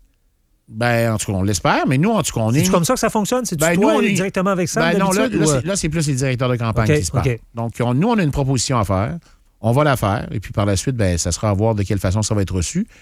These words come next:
Speaker 1: mais au moins, on aura fait l'effort à ce niveau-là pour le bien de l'ensemble des citoyens de
Speaker 2: Ok.
Speaker 1: la Ville de Québec.
Speaker 2: Si je comprends bien, Monsieur Hamad, cette déclaration-là, lui, il connaît pas encore le contenu de la proposition.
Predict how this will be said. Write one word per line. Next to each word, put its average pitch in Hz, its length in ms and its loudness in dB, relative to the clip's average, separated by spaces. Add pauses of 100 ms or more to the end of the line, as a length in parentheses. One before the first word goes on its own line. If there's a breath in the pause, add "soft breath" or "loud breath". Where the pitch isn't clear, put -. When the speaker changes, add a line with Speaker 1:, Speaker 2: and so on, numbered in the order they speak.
(220 soft breath)
Speaker 1:
mais 104 80 4
au 107 100 4
moins, 123 220 4
on 113 100 2
aura 98 200 2
fait 117 100 0
l'effort 110 440 2
à 95 60 0
ce - 140 -4
niveau-là 95 340 2
pour 139 280 2
le 117 100 2
bien 101 240 0
de 110 120 0
l'ensemble 98 420 0
des 95 80 0
citoyens 92 320 -2
de 95 40 0
Speaker 2:
Ok. 90 80 2
Speaker 1:
la 90 60 0
Ville 87 80 -2
de 82 60 -6
Québec. 82 160 -2
Speaker 2:
Si 262 60 4
je - 60 -2
comprends 175 340 4
bien, 175 340 0
Monsieur 151 260 0
Hamad, 143 260 2
cette 135 160 -4
déclaration-là, 127 680 0
lui, 147 260 0 (220 loud breath)
il 143 80 -2
connaît 143 220 2
pas 147 120 2
encore 151 180 2
le 131 100 0
contenu 127 280 -2
de 151 60 2
la 123 80 0
proposition. 113 460 -2